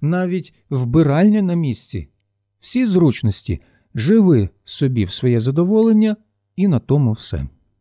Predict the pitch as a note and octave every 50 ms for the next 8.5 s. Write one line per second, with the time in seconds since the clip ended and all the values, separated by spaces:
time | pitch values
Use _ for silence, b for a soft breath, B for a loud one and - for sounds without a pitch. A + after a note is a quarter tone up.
0 | _ _ _ _ _ _ _ _ _ _ _ _ _ _ _ _ - A#2 F3 A3
1 | G#3+ F3 C#3 - - - A#2 G2+ - - - G2 D2 - _ _ _ _ _ _
2 | _ _ _ _ _ _ b b b b b b b b - A#2+ C#3+ F3 E3 C#3
3 | B2 - - A#2+ A2+ D3 - - - D#3+ D3+ D#3 D3+ E3 G#3+ G#3 - - - D#3+
4 | C3 - - C#3+ C3 B2 B2 D3 F#3 F#3 F3+ F3 D3+ C#3 A#2+ A2 B2 - - -
5 | E3+ E3+ D3+ C#3+ C#3 C3 B2+ A#2+ A2 A#2 C#3+ F3 F#3 E3+ B2+ - - F3+ F3+ E3
6 | D3 A#2+ G#2 - A#2+ G#2 - A2+ G#2 G2 b b b b b b b b _ _
7 | - F3+ - - D3 C3+ - - D3+ D3 C3+ - - C3+ B2+ B2+ A#2 A2 A#2 A2+
8 | A2 G#2 G#2+ G#2+ A#2 C#3 D#3+ E3+ E3